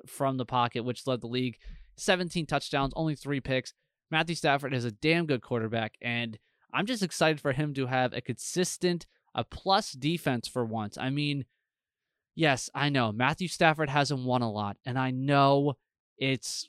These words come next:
some of it is him, but Jesus Christ, you ever go back and watch some of those old Megatron and Stafford days where, like,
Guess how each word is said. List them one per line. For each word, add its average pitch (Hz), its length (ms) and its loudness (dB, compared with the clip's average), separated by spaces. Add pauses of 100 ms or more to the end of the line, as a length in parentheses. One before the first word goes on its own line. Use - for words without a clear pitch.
some 180 320 2
of 160 140 4
it 147 180 4
is 135 260 2
him, 113 260 -2
but 117 280 -2
Jesus 170 440 0
Christ, 117 340 2
you 139 80 4
ever 190 140 2
go 180 180 6
back 151 260 6
and 123 160 -2
watch 123 320 2
some 139 220 0
of 135 60 0
those 127 200 2
old 127 380 0 (720)
Megatron 139 680 4
and 120 140 0
Stafford 127 540 0
days 127 340 0
where, 123 100 0
like, 117 300 0